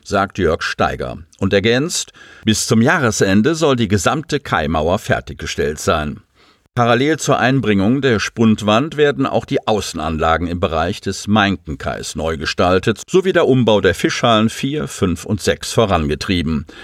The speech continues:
Schon Ende zweitausendsechsundzwanzig soll hier der Hotelbetrieb starten. Rund einhundertfünfundvierzig Zimmer soll das Henry Hotel später haben und einen Flur, der circa zweihundertsiebzig Meter lang sein wird.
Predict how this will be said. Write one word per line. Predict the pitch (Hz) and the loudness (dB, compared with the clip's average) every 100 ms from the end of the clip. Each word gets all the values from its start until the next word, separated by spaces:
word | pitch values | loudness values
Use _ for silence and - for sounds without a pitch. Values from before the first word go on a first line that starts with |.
| - - | -18 -2
Schon | 127 123 | 0 0
Ende | - 170 170 | 0 0 -2
zweitausendsechsundzwanzig | 156 - 135 131 117 107 107 101 - 92 - 82 53 - 73 | -2 0 0 0 0 0 0 -2 -2 -4 -2 -4 -4 -6 -4
soll | - 80 | 0 2
hier | 92 95 | 2 2
der | 90 | 2
Hotelbetrieb | 101 - 156 82 73 85 69 | 0 2 0 0 -4 -6 -6
starten. | - 104 82 80 80 60 - - - - | -2 0 2 0 -4 -8 -12 -20 -16 0
Rund | 107 107 117 | 2 2 0
einhundertfünfundvierzig | 127 135 123 110 - 156 131 104 104 - 98 | -2 0 0 0 -2 -2 -2 0 -2 -2 -10
Zimmer | - 143 135 123 - - _ | -2 2 4 2 0 -8 _
soll | - 131 | -4 0
das | 135 - 117 | -2 -2 0
Henry | 104 76 65 | 2 0 -4
Hotel | 69 - 73 67 | -10 -6 -6 -6
später | - 87 87 95 101 | -6 -2 0 2 4
haben | 98 107 | 4 4
und | 117 117 95 | 4 2 2
einen | 110 120 113 | 2 4 2
Flur, | 160 160 156 143 - - | 2 4 4 2 -8 -10
der | 165 156 | -4 -4
circa | - 156 139 117 | 0 0 2 0
zweihundertsiebzig | - 139 143 131 117 104 - 104 - - 95 110 | 0 -2 0 0 0 -2 -2 -6 -6 -10 -4 2
Meter | 110 85 82 | 2 2 -2
lang | 80 82 | -2 -4
sein | - 85 80 | -2 -2 0
wird. | 82 76 - | -2 -2 -8